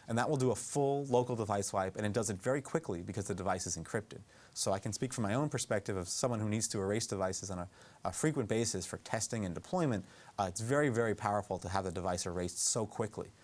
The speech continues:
Uh, and that can be done directly on the device, either manually, uh, or, uh, if a user maybe can't log in because they don't know their passcode 'cause the device is, let's say, stolen, uh, if the user incorrectly enters the passcode too many times, the device could be,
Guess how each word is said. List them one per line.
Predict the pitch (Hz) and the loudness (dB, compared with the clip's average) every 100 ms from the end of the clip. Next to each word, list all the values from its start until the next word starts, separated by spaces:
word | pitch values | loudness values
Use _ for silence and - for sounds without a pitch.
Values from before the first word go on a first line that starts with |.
| - - | -20 -4
Uh, | - | 0
and | 98 | 2
that | 101 | 0
can | 110 | 0
be | |
done | 101 104 101 | 0 2 2
directly | 104 110 135 | 2 0 0
on | 107 | 0
the | 104 | 0
device, | 95 98 95 | 0 0 0
either | 113 98 | 0 2
manually, | 101 107 160 139 104 120 - - - - | 2 2 2 2 2 -2 -10 -20 -6 0
uh, | 95 95 104 - - - | 2 0 -6 -18 -10 2
or, | 151 156 135 127 - - - | 6 8 6 2 -16 -20 0
uh, | 98 92 - | 4 4 2
if | 104 | 0
a | 107 | 2
user | 120 113 113 104 - | 2 2 0 -2 -2
maybe | 113 104 95 - | 0 0 -2 -2
can't | 147 143 | 0 0
log | 120 104 101 | 2 2 4
in | 107 117 113 | 2 2 0
because | 101 98 | 0 0
they | 98 | 2
don't | 107 | 0
know | 110 101 | 2 2
their | 95 87 | 2 -2
passcode | - 104 107 - 107 | 2 2 2 -2 -4
'cause | 92 | -4
the | 82 | -2
device | 90 92 - | 0 -2 -4
is, | 80 - | -8 -10
let's | - | -6
say, | - 92 | -4 -2
stolen, | - 139 165 131 85 87 - - - | 0 2 2 2 -2 -8 -18 -20 -4
uh, | 92 85 - - - - | -2 -2 -6 -20 -20 -4
if | 127 - - | -2 -2 -2
the | 120 | 0
user | 113 117 117 | 2 4 4
incorrectly | 107 120 123 107 107 | 2 2 2 2 0
enters | 98 104 98 | 2 0 0
the | 101 | -2
passcode | 95 98 101 | 0 0 -2
too | 98 107 | -2 -2
many | 92 | -2
times, | 92 90 85 | -2 -4 -4
the | 87 | -6
device | 85 87 82 - | -2 -2 -2 -4
could | - 95 | -4 -4
be, | 95 90 | 0 -2